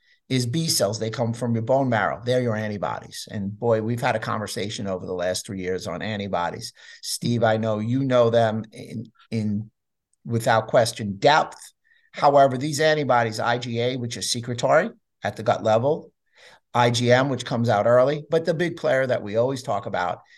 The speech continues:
is I G G. I G G is the most common antibody. It is small enough to pass the placenta and get to the fetus. And I G G is a critical antibody because it's seventy-five percent of your antibodies.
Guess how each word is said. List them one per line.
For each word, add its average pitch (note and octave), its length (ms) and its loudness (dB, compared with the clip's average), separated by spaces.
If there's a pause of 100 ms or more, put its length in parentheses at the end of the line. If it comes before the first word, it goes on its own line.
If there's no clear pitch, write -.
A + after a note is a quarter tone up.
(160)
is A2+ 280 0
I G2+ 180 0
G E2+ 260 -8
G. - 360 -14 (200)
I G#2 120 -2
G A2 180 -4
G A#2 180 -4
is A2+ 120 -2
the A2+ 40 -6
most G2 260 -4
common A#2+ 300 0
antibody. D#3 500 2 (920)
It A#2+ 120 0
is G#2+ 120 -4
small C#3 260 0
enough C3 200 0
to B2 80 -16
pass A#2+ 260 2
the - 80 -20
placenta C#3 400 -4
and B2 120 -2
get A#2 140 -2
to A#2 100 -8
the G2+ 40 -10
fetus. D3 640 -6 (540)
And A#2+ 260 2
I B2+ 180 2
G B2+ 240 0
G D3 440 0
is A#2+ 160 -6
a A#2+ 60 -6
critical F3+ 540 -2
antibody C3 560 2
because A#2+ 340 -8
it's - 140 -8
seventy-five B2+ 560 0
percent A#2+ 320 -4
of A2+ 100 -4
your G#2+ 120 -4
antibodies. A2 640 -4